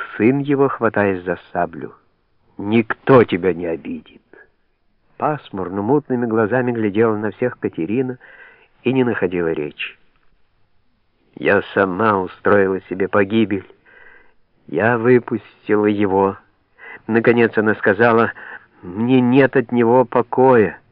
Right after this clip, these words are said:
Вот уже десять дней я у вас, в Киеве, а горе ни капли не убавилось. Думала, будто хоть в тишине растить на месть сына. Страшен,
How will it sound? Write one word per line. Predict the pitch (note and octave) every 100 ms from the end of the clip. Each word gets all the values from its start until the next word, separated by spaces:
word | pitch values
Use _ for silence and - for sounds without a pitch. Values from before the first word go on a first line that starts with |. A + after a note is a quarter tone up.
| _ _ _ _ _ _
Вот | - G#2+
уже | B2 C3
десять | B2 C#3 - C3+
дней | B2 D#3 D3+ C3 G2
я | - A#2
у | A2
вас, | G#2+ A2+ G2+ - _ _ _ _ _ _ _
в | - -
Киеве, | C#3+ B2 B2 A2+ A2+ - _ _ _ _ _ _ _ _ -
а | A2+ A#2+
горе | A2+ D#3+ D3
ни | D3
капли | C3+ E3+ D#3 C3
не | B2
убавилось. | A2+ G2+ G2 F2 E2 F2 - _ _ - - - -
Думала, | - G#2+ A#2 A2+
будто | G2+ A2+ - A2+
хоть | A#2 A2 -
в | _ _
тишине | B2+ A2 B2+ A#2+ B2+ A#2+
растить | G2 - - G#2 F#2 -
на | F2 F#2+
месть | G2 G#2 - - - - -
сына. | G2 F#2+ F#2+ - _ _ _ _ _ _ _ _ _ _ _ _ _ - - -
Страшен, | F2+ F2 F2 -